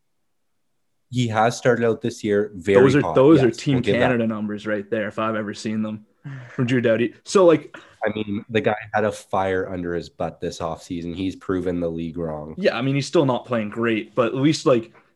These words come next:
Speaker 2: there is some offense that you can point to, you know, especially for, like, the crowd that doesn't love analytics. Like,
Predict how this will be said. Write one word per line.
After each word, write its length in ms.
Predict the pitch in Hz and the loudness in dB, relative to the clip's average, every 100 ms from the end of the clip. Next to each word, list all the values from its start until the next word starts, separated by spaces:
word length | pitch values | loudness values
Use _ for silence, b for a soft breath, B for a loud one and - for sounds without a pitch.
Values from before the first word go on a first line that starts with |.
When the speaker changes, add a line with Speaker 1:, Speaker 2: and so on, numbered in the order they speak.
| - | 0
Speaker 2:
there 180 | 139 | 4
is 140 | 143 143 | 4 2
some 160 | 147 135 | 0 0
offense 420 | 120 120 127 120 | 0 0 -2 -2
that 80 | 131 | -2
you 60 | |
can 140 | 123 117 | 0 -2
point 320 | 120 113 113 | -2 -4 -4
to, 340 | 127 117 113 113 b b b - | 0 2 2 -2 b b b -4
you 120 | 123 | 0
know, 140 | 120 | 0
especially 340 | 113 131 120 123 | 0 0 -2 -2
for, 120 | 127 | -2
like, 140 | 110 | -2
the 80 | 120 | -4
crowd 360 | - 113 110 107 | -2 -2 0 -2
that 100 | 101 | -4
doesn't 380 | 110 107 113 | -4 -4 -6
love 360 | 107 107 104 104 _ _ _ _ - | -6 -4 -6 -10 _ _ _ _ -4
analytics. 640 | 127 117 113 113 107 104 - _ - | 0 2 2 0 0 -4 -12 _ -8
Like, 260 | 113 95 | -6 -6